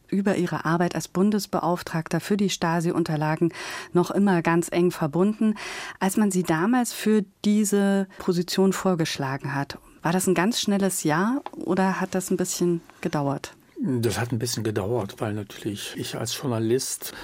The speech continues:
Speaker 2: in der Sendung Kontraste in der A R D im ersten deutschen Fernsehen eine Gelegenheit hatte, viele, viele Themen aufzugreifen, weil ich, ja, im politischen Magazin, ja,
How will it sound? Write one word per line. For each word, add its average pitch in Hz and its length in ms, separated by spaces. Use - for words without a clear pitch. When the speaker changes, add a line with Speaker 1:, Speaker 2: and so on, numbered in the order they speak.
Speaker 2:
in 123 100
der 107 120
Sendung 110 300
Kontraste 107 600
in 117 160
der 110 180
A 110 200
R 107 60
D 117 520
im 113 140
ersten 117 380
deutschen 117 320
Fernsehen 120 960
eine 113 120
Gelegenheit 117 580
hatte, 127 380
viele, 170 340
viele 120 280
Themen 135 540
aufzugreifen, 113 1000
weil 117 120
ich, 113 200
ja, 117 180
im 127 160
politischen 127 420
Magazin, 127 760
ja, 127 240